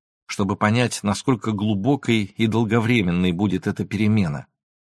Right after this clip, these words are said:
Однако представляется, что успех долга наконец-то повлиял на ситуацию. В этом году Банк Англии выпустил доклад о роли денег в современной экономике,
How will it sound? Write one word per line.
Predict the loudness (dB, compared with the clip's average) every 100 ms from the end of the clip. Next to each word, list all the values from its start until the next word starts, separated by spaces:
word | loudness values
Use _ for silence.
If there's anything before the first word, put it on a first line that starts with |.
| _ _ _
Однако | -2 0 0 0
представляется, | -2 0 0 4 2 2 -2
что | -2 0 0
успех | 0 0 0 0 -8 _ _
долга | -2 2 4 4 2 0 -4 _ _ 0
наконец-то | 0 2 2 0 -2 -2
повлиял | 0 2 2 2 0 -2
на | -4
ситуацию. | -6 -4 -4 -4 -8 -12 -16 _ _ _ _ _ _ _
В | 0
этом | 2 2
году | 2 4
Банк | 4 4 2 2
Англии | 2 2 2 2
выпустил | 2 -2 -4 -4 0
доклад | 0 0 0 0 0
о | 0
роли | 2 2 0
денег | 0 0 0 0
в |
современной | -2 0 0 0 0 0
экономике, | 0 0 -2 -4 -8 -14